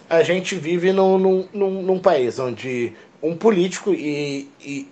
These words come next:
é, eu falo um político, não independente de lado, o cara ganha uma bolada, se ele se fode, se alguém da família dele se fode,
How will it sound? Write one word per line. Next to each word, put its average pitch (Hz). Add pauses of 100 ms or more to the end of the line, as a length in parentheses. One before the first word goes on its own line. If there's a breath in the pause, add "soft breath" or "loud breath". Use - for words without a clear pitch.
é, 180
eu 208
falo 208
um 220
político, 160
não 165 (100)
independente 175
de 196
lado, 127 (380 loud breath)
o 147
cara 156
ganha 156
uma 160
bolada, 180 (240 soft breath)
se -
ele 180
se 185
fode, 185
se 190
alguém 175
da 180
família 170
dele 170
se 220
fode, 185